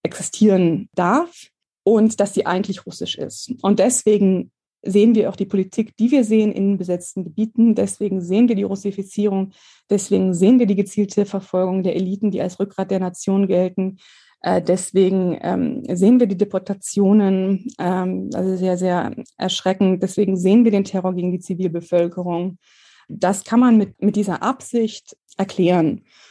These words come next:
Und ich denke, ein Teil des Missverständnisses ist, dass, ähm, es für viele westliche Beobachter so unwahrscheinlich erscheint, dass jemand tatsächlich aufgrund einer imperialen Mission, von der überzeugt ist, auf einer historischen Mission, äh,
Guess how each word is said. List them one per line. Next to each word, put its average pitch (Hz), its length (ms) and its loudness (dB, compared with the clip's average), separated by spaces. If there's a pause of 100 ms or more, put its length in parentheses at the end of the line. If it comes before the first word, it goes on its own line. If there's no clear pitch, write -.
(160)
Und 220 80 -6
ich - 80 -12
denke, 247 280 4
ein 208 140 0
Teil 247 260 0
des 285 160 -4
Missverständnisses 240 920 -4
ist, 226 320 -2
dass, 196 320 -4
ähm, 180 280 -2
es - 380 -6 (140)
für - 160 -4
viele 233 320 2
westliche 220 460 0
Beobachter 233 560 -2
so 220 80 -6
unwahrscheinlich 247 720 0
erscheint, 196 520 -4 (400)
dass 196 180 -2
jemand 214 280 4
tatsächlich 202 840 -2
aufgrund 196 600 0
einer 180 420 -2 (220)
imperialen 202 960 2
Mission, 220 640 0
von 233 160 0
der 190 100 -4
überzeugt 226 640 -4
ist, 226 140 -12
auf - 120 -12
einer 190 120 -6
historischen 240 760 2
Mission, 202 720 0 (600)
äh, - 100 -4